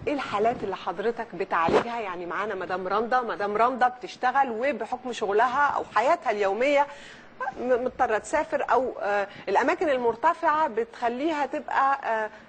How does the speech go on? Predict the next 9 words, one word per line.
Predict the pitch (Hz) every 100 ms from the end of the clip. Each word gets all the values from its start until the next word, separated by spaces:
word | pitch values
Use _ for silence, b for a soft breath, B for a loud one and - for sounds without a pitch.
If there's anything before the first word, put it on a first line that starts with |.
| - 170
آه، | 196 -
ب-، | -
بتضايقها، | 185 190 196 277 440 - 185 180 175
بتتعبها، | 202 277 359 247 180 165 - - - -
مش | - 240
بس | 262 - 302
نفسيا، | 247 - - 302 190 151 156
لا، | 220 - -
جسديا. | 175 214 247 220 277 226 160